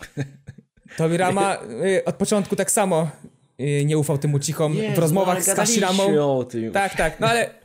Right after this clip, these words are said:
Speaker 2: tak, gadaliśmy o tym, ale wiesz, z-, jego, z rozmowach Hashiramu łatwo wywnioskować, że on by chętnie tych Uchichów wszystkich wypierdolił z wiosko-, z wioski.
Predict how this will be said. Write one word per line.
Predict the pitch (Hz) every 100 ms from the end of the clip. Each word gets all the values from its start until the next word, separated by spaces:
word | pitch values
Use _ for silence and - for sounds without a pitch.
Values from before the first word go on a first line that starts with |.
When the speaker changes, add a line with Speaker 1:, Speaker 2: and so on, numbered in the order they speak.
| _ -
Speaker 2:
tak, | 185
gadaliśmy | 175 180 180
o |
tym, | 151 160
ale | 156 156 -
wiesz, | 147 131
z-, | 156 -
jego, | 175
z | 160
rozmowach | 170 190 175
Hashiramu | 175 - 185 170
łatwo | 165 -
wywnioskować, | 143 139 143 - 139 131 131
że | 143
on | 139
by | 135 131 131 - _
chętnie | - 143 143
tych | 135 139 - -
Uchichów | 156 - 139 135
wszystkich | - 139 135 123
wypierdolił | 127 127 131 131 127
z | 123
wiosko-, | 120 - -
z | 131
wioski. | 127 - 180